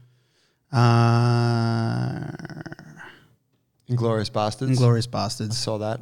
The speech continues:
Speaker 1: Yeah. And then, um, and that was great. So I've, 'cause I had only watched it once, and I just didn't, I just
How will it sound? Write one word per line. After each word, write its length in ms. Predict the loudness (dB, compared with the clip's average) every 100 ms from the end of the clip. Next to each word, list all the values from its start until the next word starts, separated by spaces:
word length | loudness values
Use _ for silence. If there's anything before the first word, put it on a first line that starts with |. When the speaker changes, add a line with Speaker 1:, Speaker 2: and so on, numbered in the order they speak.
| -8
Speaker 1:
Yeah. 240 | 0 2 2 -4 -18 _ _
And 200 | 2 6
then, 200 | 6 6
um, 240 | 4 2
and 100 | 2 0
that 80 |
was 120 | 0 -4
great. 280 | -4 -4 -6
So 220 | -12 -6 -4
I've, 280 | -4 -6
'cause 160 | -4 4
I 140 | 6 6 2 2
had 120 | 4
only 240 | 4 4
watched 360 | 2 0 -4 -6
it 80 | -2
once, 520 | 0 0 0 -4 -6 _ _ _ _ _ _ _
and 720 | 2 4 4 4 2 2 0 -4
I 260 | 0 2 2
just 320 | 2 0 0
didn't, 280 | 2 2 2 -4
I 80 | -4
just 200 | -4